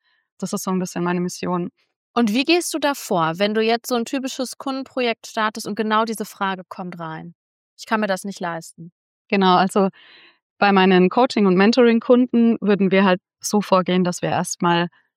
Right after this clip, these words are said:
Speaker 1: in diese Vision reingehen, in diese Zielsetzung, „Okay, was wünsche ich mir eigentlich von meinem Leben?“ Dann gucken wir das in Zahlen an. Ich sag dann auch immer, wir machen die Vision erstmal in Zahlen sichtbar und irgendwie realisierbar und irgendwie greifbar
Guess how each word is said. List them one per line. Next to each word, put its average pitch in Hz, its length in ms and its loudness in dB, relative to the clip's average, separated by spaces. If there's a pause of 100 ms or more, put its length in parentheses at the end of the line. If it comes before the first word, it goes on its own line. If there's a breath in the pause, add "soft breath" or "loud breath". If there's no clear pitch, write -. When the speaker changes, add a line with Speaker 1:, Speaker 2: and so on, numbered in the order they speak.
(120)
Speaker 1:
in 190 160 2
diese 180 320 0
Vision 185 380 2
reingehen, 175 480 0
in 175 80 0
diese 180 220 -6
Zielsetzung, 190 720 0
„Okay, 175 220 -4
was 185 200 -4
wünsche 226 300 -2
ich - 100 -10
mir 175 160 -2
eigentlich 180 640 -4 (300)
von 196 220 0
meinem 180 200 2
Leben?“ 208 500 0 (540)
Dann 208 160 2
gucken - 260 0
wir 196 60 4
das 190 140 0
in 180 120 -2
Zahlen 175 420 2
an. 226 180 2
Ich 190 120 -2
sag - 160 -6
dann 190 140 0
auch 185 120 0
immer, 190 180 0
wir 180 100 -2
machen 180 200 0
die 170 80 -8
Vision 185 380 -4
erstmal 180 500 -2
in 190 160 -4
Zahlen 175 360 0
sichtbar 262 640 0
und 190 220 -2
irgendwie 180 320 -6
realisierbar 202 840 -2
und 180 120 -2
irgendwie 190 320 -8
greifbar 247 760 0